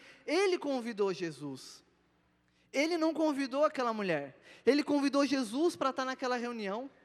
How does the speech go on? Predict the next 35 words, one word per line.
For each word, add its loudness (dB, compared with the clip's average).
E 2
ele 2
não 2
fez 0
nada 0
do -6
que -6
uma -4
pessoa -2
deveria -2
fazer -2
como -2
tradição -4
da -4
época. -4
Ele 2
não -4
lavou 0
os -6
pés -4
de -8
Jesus. -10
Ele 6
não 2
beijou 0
Jesus -4
cumprimentando -6
Jesus. -8
E -2
ele 0
não 2
derramou 0
óleo 2
sobre -2
Jesus. -10